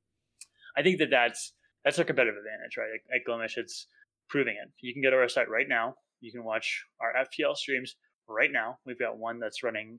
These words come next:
uh, we call it Glim Movies, which is a twenty-four hour movie stream of either public domain or, uh, Creative Commons licensed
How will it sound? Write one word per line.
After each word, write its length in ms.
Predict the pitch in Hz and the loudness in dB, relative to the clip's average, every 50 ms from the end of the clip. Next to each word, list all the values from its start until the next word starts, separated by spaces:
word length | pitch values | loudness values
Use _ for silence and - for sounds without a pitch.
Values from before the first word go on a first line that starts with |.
| - 117 | -12 -10
uh, 180 | 104 110 113 117 | -10 -8 -8 -8
we 100 | 123 120 | -8 -6
call 200 | - - 120 113 | -4 -4 -4 -4
it 60 | 117 - | -4 -4
Glim 160 | 131 127 127 123 | -6 -4 -4 -4
Movies, 520 | 127 123 117 127 139 156 151 - - - _ _ _ _ _ _ _ | -4 -4 -4 -4 -4 -4 -6 -8 -10 -12 _ _ _ _ _ _ _
which 180 | 131 123 - - | -4 -2 0 0
is 360 | 127 117 110 104 98 - - - 120 | 0 0 0 -2 -6 -10 -12 -12 -14
a 40 | 113 | -14
twenty-four 400 | - - - 135 131 120 - 131 | -10 -6 -2 -2 -2 0 2 4
hour 200 | 120 117 120 120 123 | 4 6 4 4 0
movie 240 | 127 127 120 127 | -2 -2 -2 -2
stream 420 | 117 - - 131 120 123 139 151 170 165 - | -4 -2 0 0 0 0 -2 -4 -6 -6 -2
of 300 | 117 110 110 107 107 113 - _ _ _ _ _ _ _ _ _ 127 | 0 2 2 2 0 -2 -6 _ _ _ _ _ _ _ _ _ -2
either 100 | 120 123 - | -2 0 0
public 220 | - 120 120 120 - | 0 0 0 0 0
domain 460 | 131 127 127 123 120 123 131 151 175 185 | -2 -2 0 0 0 0 -2 -4 -8 -10
or, 400 | - 123 113 117 113 107 113 120 - | -8 -4 -2 0 0 2 0 0 -2
uh, 160 | 117 110 113 117 - | -2 -4 -6 -6 -6
Creative 180 | - 117 117 - - | -6 -6 -6 -6 -6
Commons 640 | 117 113 113 113 113 117 110 - - - - - _ - | -6 -4 -4 -6 -8 -10 -10 -10 -10 -10 -12 -12 _ -10
licensed 560 | 104 101 101 - - 107 107 - - - _ | -10 -10 -10 -12 -16 -18 -18 -20 -20 -20 _